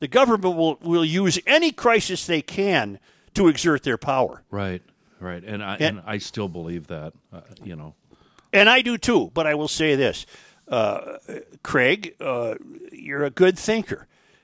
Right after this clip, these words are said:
Speaker 1: but you gotta be more patient than five or six days.
Speaker 2: You know what? I hate to say this, but this,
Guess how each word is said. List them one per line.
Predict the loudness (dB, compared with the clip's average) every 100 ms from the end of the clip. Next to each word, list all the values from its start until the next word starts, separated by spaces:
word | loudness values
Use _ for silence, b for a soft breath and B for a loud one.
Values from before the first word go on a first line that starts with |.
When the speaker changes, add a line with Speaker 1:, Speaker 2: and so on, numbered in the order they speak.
| -20 -4
Speaker 1:
but | 0 0 -2 _ _ _ _ _ _ _ _ _ _ _
you | -4 2
gotta | 4 4
be | 0 0
more | 4 2
patient | 2 -2 -2 -2 -4 -6
than | -8
five | -2 0 0
or | -4
six | -4 -6 -6
days. | -4 -4 -6 -14 -6
Speaker 2:
You | -2
know | 2
what? | 0 0
I | 0
hate | 0 -2
to | -4
say | -4 -2 -2
this, | 0 -2 -4
but | -6 -6 _
this, | -8 -4 -4 -4